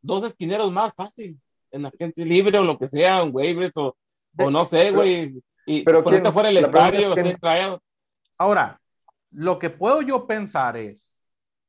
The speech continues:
Speaker 2: y, y, y, y vamos contando no cuatro, sino tres, dejan a Dimukeje de linebacker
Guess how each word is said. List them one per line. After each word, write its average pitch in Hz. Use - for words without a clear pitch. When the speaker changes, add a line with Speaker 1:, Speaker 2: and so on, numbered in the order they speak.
Speaker 2:
y, 123
y, 120
y, 131
y 127
vamos 185
contando 160
no 147
cuatro, 208
sino 123
tres, 170
dejan 175
a 233
Dimukeje 175
de 123
linebacker 151